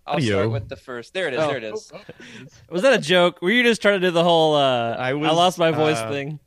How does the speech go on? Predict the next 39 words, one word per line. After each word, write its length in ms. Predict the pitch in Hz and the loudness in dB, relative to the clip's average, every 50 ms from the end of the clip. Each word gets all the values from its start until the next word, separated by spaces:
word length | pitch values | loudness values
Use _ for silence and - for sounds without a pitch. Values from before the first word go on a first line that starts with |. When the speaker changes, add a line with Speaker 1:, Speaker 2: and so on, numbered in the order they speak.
| _ _ _ _ _ _ _ _ _ _ _ | _ _ _ _ _ _ _ _ _ _ _
Speaker 2:
I 80 | - 110 | -18 -14
thought 200 | - - 135 131 | -10 -10 -8 -8
you 100 | 135 139 | -8 -8
were 60 | 143 139 | -10 -10
gonna 100 | 135 - | -12 -10
talk 240 | - 151 143 - | -10 -12 -12 -12
for 80 | _ 156 | _ -16
me. 80 | 139 110 | -16 -16
I'm 60 | 113 | -16
just 140 | 113 110 - | -18 -12 -10
kidding. 140 | 135 117 113 | -10 -8 -6
No, 100 | 117 107 | -6 -4
that 140 | 104 113 107 | -4 -6 -6
was 140 | 123 117 107 | -8 -12 -12
not 180 | 113 113 113 117 | -12 -10 -10 -10
a 20 | |
ventriloquist 640 | - 107 101 - - 120 113 110 - - 120 - - | -10 -12 -14 -16 -14 -12 -12 -12 -12 -12 -10 -10 -8
Speaker 3:
<laughs> 60 | - | -8
Speaker 2:
moment. 300 | 110 107 107 107 101 - - _ - - _ - - - - - | -8 -8 -10 -10 -12 -14 -16 _ -20 -20 _ -20 -20 -20 -20 -14
Either 200 | - 117 117 120 | -10 -8 -6 -6
you 160 | 113 107 110 | -6 -6 -6
don't 240 | 104 120 117 98 107 | -6 -6 -8 -8 -8
hear 200 | 123 127 123 120 | -8 -8 -8 -8
me 340 | 120 120 117 117 117 110 104 120 - | -8 -10 -10 -10 -10 -12 -14 -16 -18
or, 400 | 104 101 104 101 98 95 95 95 | -16 -14 -12 -12 -12 -12 -12 -10
uh, 280 | 92 90 90 90 90 85 85 _ _ _ _ _ _ _ _ _ _ | -10 -10 -10 -12 -12 -14 -18 _ _ _ _ _ _ _ _ _ _
yeah, 160 | - 95 95 | -10 -8 -8
I'm 80 | 90 92 | -8 -8
not 140 | 92 87 - | -10 -10 -10
sure. 280 | - 95 90 82 80 - _ | -12 -12 -12 -12 -12 -12 _
Speaker 3:
We 100 | - 160 | -4 -2
got 180 | 170 175 170 - | -2 -2 -2 -2
you 60 | 151 | -2
back 160 | 143 131 - | -2 -2 -2
now. 220 | - 113 113 110 - _ _ _ _ - - - _ _ - | -4 -8 -12 -12 -14 _ _ _ _ -20 -20 -20 _ _ -6
Speaker 2:
All 80 | 139 135 | -4 -4
right, 220 | 160 135 147 127 | -2 -4 -4 -6
cool. 280 | - 175 156 127 120 143 - | -4 -4 -4 -4 -4 -6 -4
Uh, 300 | 139 143 135 139 131 | -4 -2 -2 -2 -2